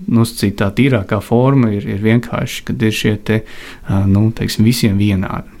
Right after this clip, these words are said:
Visiem vienādi. Jo tajā brīdī, kad ir visiem vienādi, tad, protams, sākās debats par to, ka, nu, vai tiešām tā vajag, jo ne visi mēs esam vienādi. Jo, ne,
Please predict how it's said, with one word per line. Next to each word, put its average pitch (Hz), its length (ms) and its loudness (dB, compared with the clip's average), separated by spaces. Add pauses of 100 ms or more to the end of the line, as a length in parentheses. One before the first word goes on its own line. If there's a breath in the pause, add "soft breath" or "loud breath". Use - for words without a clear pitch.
Visiem 104 420 0
vienādi. 101 400 2
Jo 127 80 2
tajā 196 240 4
brīdī, 143 320 0
kad 127 160 0
ir 127 80 4
visiem 131 360 2
vienādi, 123 420 2
tad, - 100 -10
protams, 113 320 0
sākās 107 400 -2
debats 117 320 0
par - 160 -4
to, 135 300 2 (500 loud breath)
ka, - 120 0 (200)
nu, 110 320 4
vai 165 160 0
tiešām 107 400 0
tā 98 160 2
vajag, 117 400 4
jo 101 160 0
ne 107 240 2
visi 117 320 2
mēs 110 280 2
esam 160 280 0
vienādi. 98 540 2
Jo, 98 100 0
ne, 98 100 -2